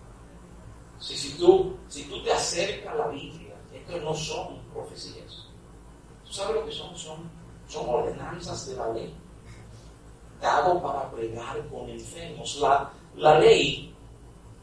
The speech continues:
y a veces uno no, no le da todo ese peso, ¿verdad? Mucha gente no sabe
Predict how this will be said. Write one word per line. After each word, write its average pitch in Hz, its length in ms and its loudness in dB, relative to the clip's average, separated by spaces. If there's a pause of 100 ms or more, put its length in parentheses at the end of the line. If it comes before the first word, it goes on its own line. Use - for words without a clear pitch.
(140)
y - 60 -10
a 117 80 2
veces 147 460 10
uno 151 240 6
no, 139 460 0 (600)
no 143 180 -2
le 143 100 4
da 139 220 4
todo 143 320 2
ese - 280 -6
peso, - 340 -6
¿verdad? 127 300 -2
Mucha - 160 -8
gente - 220 -12
no 175 120 -10
sabe 160 260 -6